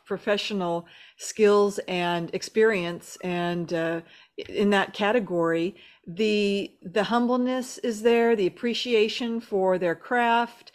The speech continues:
the respect. And that's the respect that you deserve and everyone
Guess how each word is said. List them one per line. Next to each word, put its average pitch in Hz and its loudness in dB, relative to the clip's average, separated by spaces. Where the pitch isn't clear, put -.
the 185 -6
respect. 220 0
And 208 2
that's 226 0
the 220 -2
respect 220 -2
that 196 2
you 214 -2
deserve 208 0
and 196 0
everyone 180 -2